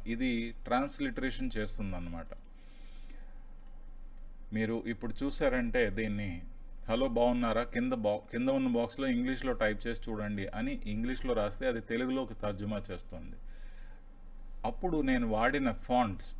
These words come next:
అంటే మీరు టైమ్స్ న్యూ రోమన్, ఏరియల్, వర్డన ఇవన్నీ చూసుంటారు కదా, ఇవన్నీ ఓపెన్ టైప్ ఫాంట్స్. ఇప్పుడు ఇది ట్రూ టైప్ ఫాంట్స్‌లో రచించడం జరిగింది. కాబట్టి మీరు వాడినా కానీ మీకు పెద్ద ఉపయోగపడదు ఇది,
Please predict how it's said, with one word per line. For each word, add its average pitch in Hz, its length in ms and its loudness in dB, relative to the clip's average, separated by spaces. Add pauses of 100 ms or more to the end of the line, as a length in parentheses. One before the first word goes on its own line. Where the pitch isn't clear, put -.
అంటే 107 420 0 (280)
మీరు 104 220 0
టైమ్స్ 113 420 0
న్యూ 113 140 2
రోమన్, 101 540 0
ఏరియల్, 104 500 0 (360)
వర్డన 101 400 0
ఇవన్నీ 101 440 0 (100)
చూసుంటారు 127 440 -2
కదా, 95 220 -2 (500)
ఇవన్నీ 127 600 2 (720)
ఓపెన్ 139 320 0
టైప్ 123 200 4
ఫాంట్స్. 95 420 -4
ఇప్పుడు - 220 -10 (560)
ఇది 127 240 2
ట్రూ 143 220 0
టైప్ 139 280 4
ఫాంట్స్‌లో 120 380 0
రచించడం 110 480 2
జరిగింది. 90 380 -2
కాబట్టి 117 720 0
మీరు 107 180 0
వాడినా 123 500 0
కానీ 120 240 0
మీకు 120 320 0
పెద్ద 101 260 -2
ఉపయోగపడదు 104 720 -2
ఇది, 82 160 -10